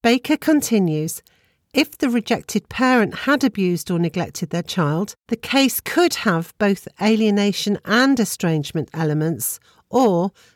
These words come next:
maybe a case of just estrangement, estrangement that's understandable under the circumstances. Either way, where neglect or abuse is present, it negates the validity of pure alienation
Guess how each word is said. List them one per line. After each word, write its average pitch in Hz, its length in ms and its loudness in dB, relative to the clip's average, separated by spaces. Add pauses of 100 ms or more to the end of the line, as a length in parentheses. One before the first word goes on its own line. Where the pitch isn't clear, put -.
maybe 240 380 4
a 277 40 2
case 185 380 -2
of 175 140 -2
just - 260 -4
estrangement, 170 880 -2 (140)
estrangement 220 720 0
that's 143 200 -4
understandable 196 1000 0
under 180 240 0
the 185 100 -2
circumstances. 156 1120 -4 (120)
Either 285 380 2
way, 160 480 0 (140)
where 214 180 4
neglect 240 580 0
or 349 140 4
abuse 185 480 0
is 214 120 -4
present, 160 680 -4 (320)
it 185 140 -4
negates 220 680 0
the 220 100 0
validity 208 760 0
of 180 200 -6
pure 226 440 2
alienation 196 840 0